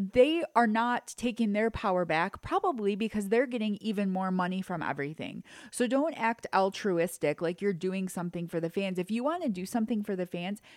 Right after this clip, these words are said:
take the power back and make it manageable to actually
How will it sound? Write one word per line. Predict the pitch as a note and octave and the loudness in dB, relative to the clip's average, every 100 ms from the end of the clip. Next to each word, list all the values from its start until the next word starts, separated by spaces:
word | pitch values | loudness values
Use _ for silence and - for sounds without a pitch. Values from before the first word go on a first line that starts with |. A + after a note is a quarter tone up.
| _ | _
take | - D#4 - | -2 -2 0
the | F#4 | 0
power | - G3+ A#3 | 2 4 4
back | F#3 D3+ F3+ - | 4 2 2 0
and | G3 | 0
make | G3 B3 - | 0 -2 0
it | A#3 B3 - - | 2 2 -2 -4
manageable | F#3+ F#3+ F#3 B3 A#3 G3 E3 | -2 0 0 -2 0 -2 -2
to | G#3+ - | -2 -2
actually | - - A#3+ | -2 -2 -4